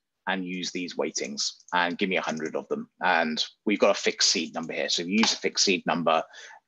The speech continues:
every time you generate it, you'll get the same data back each time. So if we were to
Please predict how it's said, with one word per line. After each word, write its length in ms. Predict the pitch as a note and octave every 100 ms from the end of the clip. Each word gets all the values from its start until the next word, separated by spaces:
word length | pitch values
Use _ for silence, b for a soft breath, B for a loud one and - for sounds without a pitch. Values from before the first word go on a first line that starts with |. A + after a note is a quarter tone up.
| _
every 160 | C3 G#2+
time 220 | G#2 F#2+
you 80 | F#2
generate 420 | G#2+ F2+ F2+ -
it, 80 | -
you'll 80 | E2+
get 160 | -
the 80 | -
same 240 | - E2+
data 280 | D#2 D2+ - -
back 260 | C#2+ -
each 240 | D2 C#2+ -
time. 280 | D2+ C#2+
So 360 | C#2+ - D2+ D#2 C#2+ B B B _ _
if 180 | A#2+ -
we 160 | G2
were 220 | F2+ F2+ E2+
to 520 | - F#2 E2+ D#2+